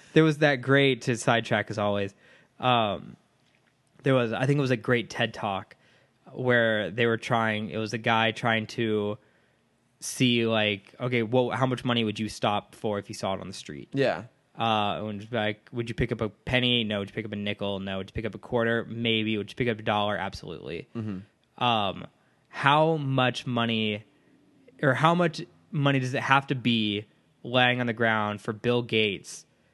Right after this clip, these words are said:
Speaker 1: to just, like, stop what he's doing and pick it up? How much does he make per second to where stopping, picking up something on the ground, and continue going is still more than what he's doing
Speaker 2: Just
Speaker 1: just
Speaker 2: existing?
Speaker 1: regularly?
Speaker 2: Yeah.
Speaker 1: Yeah.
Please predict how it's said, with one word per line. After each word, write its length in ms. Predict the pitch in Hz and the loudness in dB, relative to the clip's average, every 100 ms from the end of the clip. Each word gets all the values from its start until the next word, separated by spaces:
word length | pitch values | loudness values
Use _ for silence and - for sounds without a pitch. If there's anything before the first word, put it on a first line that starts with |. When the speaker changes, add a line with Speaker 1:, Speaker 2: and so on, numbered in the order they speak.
| _ - | _ -6
Speaker 1:
to 120 | 123 | -2
just, 240 | 117 110 | 0 0
like, 320 | 110 110 104 - | 0 0 -2 -12
stop 520 | - - 131 123 123 | -12 -2 2 2 2
what 80 | 120 | 0
he's 100 | 110 | 0
doing 240 | 120 110 104 | -2 -2 -4
and 120 | 98 | -6
pick 160 | 107 | -6
it 80 | 104 | -6
up? 100 | 87 | -4
How 140 | - 147 | 0 0
much 140 | 160 | 0
does 100 | 151 | -2
he 80 | 139 | 0
make 320 | 131 117 - | 2 2 0
per 220 | - 139 | 0 0
second 580 | 135 - 123 107 98 - _ _ _ - - - | 0 0 0 -2 -8 -10 _ _ _ -20 -20 -2
to 140 | 143 | 2
where 480 | 123 120 117 113 101 | 4 4 4 2 -2
stopping, 920 | - - - 143 143 151 151 143 143 135 _ _ - | -8 -10 2 4 4 4 2 2 -2 -8 _ _ -4
picking 340 | 151 143 147 | 0 2 4
up 140 | 139 - | 2 2
something 340 | 135 131 123 | -2 0 0
on 80 | 120 | -2
the 60 | |
ground, 580 | 110 117 110 107 104 104 - | 0 2 2 0 -2 -6 -8
and 120 | 117 | -10
continue 400 | - 113 131 120 | -8 -6 -4 -2
going 520 | 120 113 110 110 107 - _ - | 0 0 0 -2 -4 -12 _ -6
is 160 | 117 | -6
still 460 | - - 147 143 139 | -6 -2 2 4 2
more 640 | 127 123 123 120 113 107 110 | 0 0 2 2 2 0 -2
than 200 | 117 113 | -4 0
what 160 | 117 | -2
he's 260 | 110 123 110 | -2 -6 -6
doing 600 | 113 120 113 107 107 107 - _ _ - | -2 0 0 0 -2 -6 -12 _ _ -4
Speaker 2:
Just 200 | 123 120 | -2 -2
Speaker 1:
just 20 | |
Speaker 2:
existing? 220 | 113 113 | -2 2
Speaker 1:
regularly? 560 | 117 113 101 92 87 - | 2 2 0 -2 -4 0
Speaker 2:
Yeah. 140 | 127 | 2
Speaker 1:
Yeah. 200 | 117 95 | 2 -2